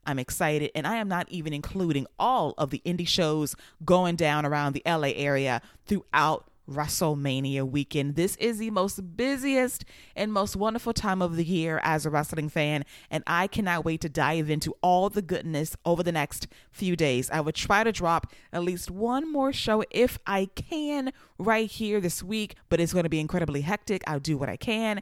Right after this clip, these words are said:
and hopefully after the dust settles on WrestleMania season, I can get back to my normal rotation of dropping the N X T Nightcap, the Dynamite Effect, and so forth as we try to get back in our routine heading into a brand new season of maybe it ain't gonna be a lull period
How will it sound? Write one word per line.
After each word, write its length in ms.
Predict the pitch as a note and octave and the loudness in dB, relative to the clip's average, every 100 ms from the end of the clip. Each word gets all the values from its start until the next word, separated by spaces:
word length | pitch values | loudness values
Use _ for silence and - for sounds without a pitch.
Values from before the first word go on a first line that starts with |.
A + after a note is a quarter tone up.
| - - | -4 0
and 120 | F#3+ | 4
hopefully 460 | G3 - G#3+ G#3 | 4 2 0 0
after 300 | F3 F3+ - | 2 0 0
the 100 | F3+ | 0
dust 220 | F3+ D#3+ - | 2 2 4
settles 260 | D3+ D#3 | 2 2
on 80 | D#3 | 0
WrestleMania 540 | D#3 - F3+ D#3 D3+ | 0 0 0 0 0
season, 360 | C#3+ D#3 D3 D#3 | -2 -2 -2 -2
I 60 | D3 | -2
can 160 | D#3+ | -4
get 160 | D3+ D3 | -4 -2
back 180 | D3+ - | -4 -4
to 80 | E3+ | -2
my 120 | D3 | 0
normal 300 | D3+ D3+ C#3+ | 2 2 2
rotation 440 | C#3+ D3 D#3 D3 | 2 0 -2 -2
of 80 | D3 | -2
dropping 460 | D#3 D3 D3 D3 C3 - | 0 0 0 -2 -2 2
the 140 | D#3+ | 4
N 40 | D3+ | 4
X 180 | D3 - | 2 -2
T 140 | D#3+ | 0
Nightcap, 540 | D#3 C#3+ - C#3+ C#3 | 2 0 2 2 2
the 80 | - | 0
Dynamite 360 | D#3+ C#3+ C#3+ C#3 | 0 2 2 0
Effect, 360 | - D3 - | 2 2 0
and 100 | C#3+ | -2
so 120 | D#3 D3 | -2 0
forth 340 | E3+ D3+ C3+ - - - | 4 4 2 -6 -10 -2
as 220 | D3+ C#3 | 0 0
we 140 | C#3+ | -2
try 240 | - - D#3 | -2 0 0
to 40 | |
get 140 | C#3+ - | -2 -2
back 220 | C#3 D#3+ | -4 -2
in 80 | C#3 | -2
our 100 | C#3 | 0
routine 720 | D3+ - F#4+ E4 D#4 C4 B3+ - - - | -2 -2 -2 0 0 0 -2 -8 -10 -2
heading 260 | G#3+ G3+ | 0 0
into 640 | G3 G3 - A3 G#3+ G#3+ - | -2 -4 -2 0 2 0 0
a 160 | F3 | 0
brand 560 | E3 D3 D#3+ F3+ G3 G3 | 0 0 0 0 0 -2
new 160 | F#3 F#3+ | -2 -2
season 640 | - F#3 F3+ D#3 C#3 C3+ A#2+ - _ _ _ - | -4 -2 0 2 2 0 -6 -12 _ _ _ -2
of 480 | D#3+ D3+ D3 C#3+ | 2 2 0 -4
maybe 520 | C#3+ D3+ E3+ G3 G3+ - | -4 -2 -2 -4 -6 -4
it 100 | F3 | 0
ain't 140 | F3 E3+ | 0 2
gonna 160 | F3+ | 0
be 100 | F3 | 2
a 60 | D#3+ | 2
lull 240 | D#3 D#3+ | 4 4
period 560 | - G3 F3+ F#3 F#3 | 4 2 2 2 0